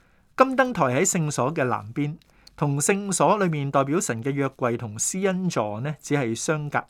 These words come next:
一度嘅幔子。佢嘅地位同公桌同金香壇呢，係一樣重要嘅，遠勝過會幕外面院子裏邊嘅器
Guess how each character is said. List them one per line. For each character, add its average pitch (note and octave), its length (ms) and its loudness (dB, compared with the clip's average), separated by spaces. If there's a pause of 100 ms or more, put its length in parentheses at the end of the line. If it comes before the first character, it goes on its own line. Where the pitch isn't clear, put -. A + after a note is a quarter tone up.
一 E3 80 -2
度 G#2+ 220 -4
嘅 A2 60 -8
幔 G#2+ 380 -10
子。 - 260 -10 (880)
佢 G#3 120 4
嘅 G#3 120 6
地 E3+ 180 4
位 D#3 260 4
同 B2+ 320 -4
公 G#3+ 260 0
桌 D3+ 220 0 (340)
同 A#2+ 320 -4
金 G3+ 280 2
香 F3 280 0
壇 G2 260 -2
呢， C3+ 240 -8
係 B2 60 -4
一 D#3+ 220 -2
樣 G#2+ 180 -6
重 G#2 280 -8
要 G#2+ 140 -8
嘅， G2+ 100 -12 (500)
遠 D#3 280 4
勝 D3+ 260 2
過 C#3+ 380 2 (140)
會 C3+ 280 2
幕 B2+ 300 -2
外 B2 220 -2
面 A#2 260 -6 (400)
院 D3 340 0
子 - 180 -2
裏 D3 220 2
邊 G#2 200 -10
嘅 A2 220 -6
器 G#2 240 -8